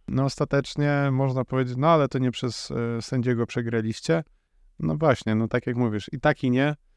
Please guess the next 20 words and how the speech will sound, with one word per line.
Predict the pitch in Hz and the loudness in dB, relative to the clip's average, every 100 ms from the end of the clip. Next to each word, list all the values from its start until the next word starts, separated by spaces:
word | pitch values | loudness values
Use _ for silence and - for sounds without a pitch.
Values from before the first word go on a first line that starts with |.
| _ _ | _ _
E, | - 123 | -4 -2
w | - | 0
takim | 143 - 135 | 0 2 -2
stykowym | - 135 - 139 135 | 0 -2 0 0 2
meczu, | 127 131 - 139 135 _ _ _ - | 0 0 0 0 0 _ _ _ -10
e, | 123 | -8
taka | 120 131 131 | -2 -2 0
decyzja | 117 117 - 117 123 120 117 117 123 - | -2 -4 -4 0 4 6 6 2 -4 -12
może, | 123 120 120 110 104 _ - | -2 2 2 0 -4 _ -8
e, | - - | -6 -6
zdecydowanie | 113 113 117 117 113 107 107 | -8 -10 -2 2 4 2 0
zmienić, | 104 120 123 160 190 - - - | -2 0 2 2 0 -6 -20 -8
e, | 135 | -2
obraz | 135 131 131 | 0 0 -2
całego | - 139 139 | -2 -2 -2
spotkania, | - - 170 185 | -4 -2 0 0
no | 196 | 0
ale | 208 202 202 | -2 0 -2
też | 180 180 165 175 | 0 0 0 -4
os-, | 147 | -8